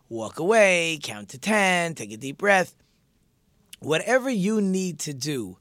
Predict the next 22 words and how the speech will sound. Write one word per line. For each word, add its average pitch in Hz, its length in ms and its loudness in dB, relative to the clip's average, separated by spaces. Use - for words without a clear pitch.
to 135 360 -4
refocus, 180 1040 0
you 143 100 -6
gotta 127 200 -2
refocus, 110 520 -10
'cause 127 220 -8
you, 175 120 -4
there's 180 300 0
no 208 140 2
way 139 500 -2
you 147 120 -2
will 143 140 0
say 135 260 0
anything 196 340 0
intelligent, 123 720 -4
you 123 220 -4
will, 117 360 -10
or 127 140 -6
help 175 300 -2
anybody, 139 680 0
or 131 140 -4
not, 147 260 0